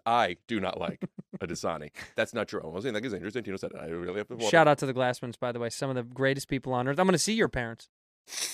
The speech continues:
Speaker 1: I might see
Speaker 2: We're gonna be in Ohio.
Speaker 1: Yeah,
Speaker 2: Oh, you're gonna be there,
Speaker 1: I might,
Speaker 2: maybe.
Speaker 1: I, because it's, it's very close to where I grew up.
Speaker 2: But are you just gonna be home that time? Come
Speaker 1: So,
Speaker 2: home.
Speaker 1: so I normally go home for my birthday, which is a month later, and I normally stay for four to six weeks.
Speaker 2: Yeah.
Speaker 1: So I thought I might come a couple weeks earlier.
Speaker 2: I'd love it.
Speaker 1: Yeah.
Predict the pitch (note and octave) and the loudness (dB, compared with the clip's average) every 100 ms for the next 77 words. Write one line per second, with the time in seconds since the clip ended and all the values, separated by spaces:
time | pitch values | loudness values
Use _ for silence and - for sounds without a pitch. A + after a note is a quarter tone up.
0 | - A#2 E3 E3+ - E3+ F#3 F#3+ F#3 E3+ | -4 -2 0 -2 2 4 6 8 8 8
1 | D#3+ G3 C3 G#3+ F#3+ F#3 A#3 F#3 G3 D#3+ | 6 6 4 8 10 10 8 6 6 6
2 | C3+ F3 C3+ A#2+ - C#3 - D3 - C#3+ | 8 8 8 4 0 -4 -4 -8 -6 -6
3 | - A#2+ C#3 F#3 - E3+ - C3+ A#2 A#2+ | -4 -2 0 0 0 -2 -2 -6 -2 0
4 | A#2+ G2+ C#3+ E3 - D3+ D3+ E3 E3 E3 | 0 0 -2 -4 4 6 8 8 6 2
5 | C#3+ C#3 C3 D3 E3 E3+ G3+ A#3 - _ | 2 0 0 0 -2 0 -2 -4 -10 _
6 | _ _ - A3+ A3 G#3+ C3 E3 D#3 D#3 | _ _ 0 4 8 6 6 4 4 4
7 | G3+ F3+ E3 D3+ D3+ D3 A#2+ A2+ B2+ E3 | 2 4 4 4 2 2 2 4 2 2
8 | C#3+ G#2+ G#2 A#2 A2+ G#2+ A#2+ - A2 G#2+ | 0 -2 -2 -2 0 0 0 -2 -4 -4
9 | B2 A2+ - G#2 F#2+ - A2 - _ _ | -4 -6 -4 -4 -4 -4 -6 -8 _ _
10 | A2 A2 - A2 - G#2 - - D3+ C#3 | -2 0 -2 -6 -4 -4 -4 -4 -2 -2
11 | - D#3+ D#3+ E3+ D#3+ D#3 D#3+ D3 D3 C3+ | -2 -2 0 0 0 -2 -4 -4 -4 -4
12 | B2+ C#3+ G3 G#2 - _ - D3 C#3 B2 | -6 -6 -6 -6 -10 _ -6 0 4 2
13 | A2+ _ - D3 | 0 _ -6 -6